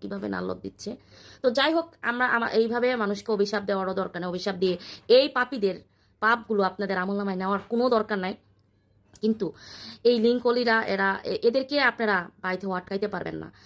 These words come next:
এরা খুইলে আপনাদের দেখাইতে পারবে। আপনারা একটা দিয়েই তো বিচার করা উচিত। আপনাদের যদি এই তিন সেকেন্ড, তি-, ইয়ারটা, তিন মিনিটেরটা দেখাইতে পারে, তাহলে এটা কেন পারবে না বলেন? এটা কি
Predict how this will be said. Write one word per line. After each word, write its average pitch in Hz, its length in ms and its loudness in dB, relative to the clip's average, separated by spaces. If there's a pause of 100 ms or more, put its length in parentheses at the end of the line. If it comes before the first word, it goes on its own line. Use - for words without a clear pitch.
(260)
এরা 214 100 2
খুইলে 302 420 6 (100)
আপনাদের 277 360 0
দেখাইতে 226 360 0
পারবে। 175 180 -4 (120)
আপনারা 233 300 -2 (220)
একটা - 320 -4
দিয়েই 339 320 0
তো 359 140 -4
বিচার 320 280 0
করা 285 140 2 (100)
উচিত। 202 220 -6 (920)
আপনাদের 214 360 2 (100)
যদি 233 160 0 (100)
এই 214 160 6
তিন 247 120 -2 (100)
সেকেন্ড, 233 260 -2 (240)
তি-, 226 220 -6 (100)
ইয়ারটা, 226 380 2 (100)
তিন 254 160 -4
মিনিটেরটা 226 420 -2
দেখাইতে 226 420 2
পারে, 185 160 2 (500)
তাহলে 262 180 2 (120)
এটা 285 140 2
কেন 294 200 -2 (160)
পারবে 240 240 2
না 208 120 2
বলেন? 214 220 4
এটা 220 100 -4
কি 240 120 -4